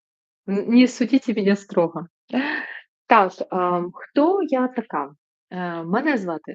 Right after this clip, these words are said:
Мирослава, а, і я, е, спеціаліст таємних знань. Що це означає? Я займаюся езотерикою. Я займаюся езотерикою, м, тільки скільки я себе пам'ятаю.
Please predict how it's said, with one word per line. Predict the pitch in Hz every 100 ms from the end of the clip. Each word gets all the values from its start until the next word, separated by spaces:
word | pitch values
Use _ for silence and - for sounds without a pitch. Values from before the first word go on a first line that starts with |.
| _
Мирослава, | 175 185 226 220 170 - 131 147 175 214 214 _ _ _ _ _ _ _ _
а, | 180 175 170 170 170
і | - 170 165 160 156 -
я, | 170 160 190 220 240
е, | - 175 165 170
спеціаліст | - - 175 160 156 202 214 -
таємних | 147 143 156 156 151 _ -
знань. | 143 147 127 196 165 _ _ _ _ _ -
Що | 349 330
це | 208
означає? | 165 151 151 160 180 220
Я | 359
займаюся | - 175 165 165 151
езотерикою. | 156 - 143 - - -
Я | - 196
займаюся | 196 180 175 180
езотерикою, | 175 - 262 233 226 175 170 170 _ _ _ 202
м, | 190 185 _ _ _ _ _ _ _ _ _ _ _ _ _ _ _ _ _
тільки | 320 - 208
скільки | - 180 170
я |
себе | 170 165 175
пам'ятаю. | - 208 185 - 170